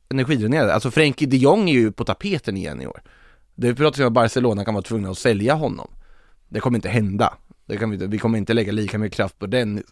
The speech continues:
soppan den här sommaren, det kan jag lova. Men, eh, alltså så här, de vill inte in i de här långdragna grejerna, och de enda gångerna de kommer ur det är när de betalar överpriser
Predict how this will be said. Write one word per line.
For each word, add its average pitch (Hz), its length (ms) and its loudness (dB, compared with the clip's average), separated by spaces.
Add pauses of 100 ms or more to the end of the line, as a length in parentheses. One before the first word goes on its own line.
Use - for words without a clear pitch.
soppan 90 640 -6 (280)
den 104 100 -4
här 113 160 -2
sommaren, 92 340 -6
det 101 60 -4
kan 92 160 -6
jag 92 80 -8
lova. 92 300 -8 (440)
Men, 113 440 -2
eh, 101 220 -6 (760)
alltså 131 280 -2
så 139 60 0
här, 120 160 4 (280)
de 151 320 0
vill 185 300 0
inte 131 280 -2
in 120 220 2
i 120 60 0
de 110 140 -2
här 107 220 -2
långdragna 107 720 -2
grejerna, 104 520 -2
och 110 100 0
de 120 160 0
enda 139 260 2
gångerna 131 300 0
de 117 100 -2
kommer 120 280 0
ur 147 180 0
det 131 100 0
är 113 120 0
när 110 100 -4
de 110 100 -4
betalar 104 380 -2
överpriser 104 840 -4